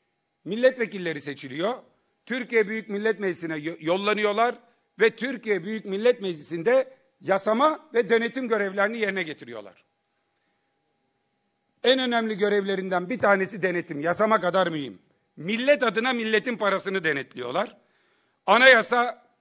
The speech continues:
dünya kadar yetki veriyor. Ve biz Cumhuriyet Halk Partisi olarak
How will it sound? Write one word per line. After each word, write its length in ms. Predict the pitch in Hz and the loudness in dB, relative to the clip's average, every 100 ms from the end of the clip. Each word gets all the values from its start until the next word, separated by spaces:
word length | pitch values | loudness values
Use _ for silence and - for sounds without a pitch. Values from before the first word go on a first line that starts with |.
| _ | _
dünya 360 | 175 233 247 247 | -6 0 2 2
kadar 260 | 208 226 208 | 0 0 0
yetki 380 | 196 185 226 | -2 -4 -6
veriyor. 360 | 170 123 131 - _ _ _ _ _ _ - | -6 -6 -8 -10 _ _ _ _ _ _ 4
Ve 320 | 233 247 - - _ _ _ _ _ _ _ | 6 6 2 -10 _ _ _ _ _ _ _
biz 280 | 160 269 196 | -6 -4 -4
Cumhuriyet 400 | 202 214 220 214 | -6 0 2 4
Halk 200 | 214 226 | 2 2
Partisi 400 | 208 185 - 208 | 0 -2 -4 -6
olarak 500 | 170 165 196 233 - | -4 -2 -2 -4 -12